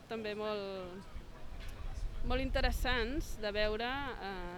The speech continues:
de llegir després de veure tota la figura paterna, doncs, de llegir els seus contes, és, és,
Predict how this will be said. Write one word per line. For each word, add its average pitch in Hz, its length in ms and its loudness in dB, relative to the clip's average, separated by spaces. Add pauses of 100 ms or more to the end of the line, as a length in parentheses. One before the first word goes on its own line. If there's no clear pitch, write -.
(140)
de 214 100 2
llegir 214 320 0
després 240 480 0
de 226 140 2
veure 220 380 2
tota 208 320 -2
la 202 120 0
figura 226 380 0
paterna, 220 600 0
doncs, 208 280 0
de 202 120 4
llegir 202 360 4
els - 120 0
seus 220 240 0
contes, 247 540 -2 (680)
és, 233 360 4 (100)
és, 226 200 4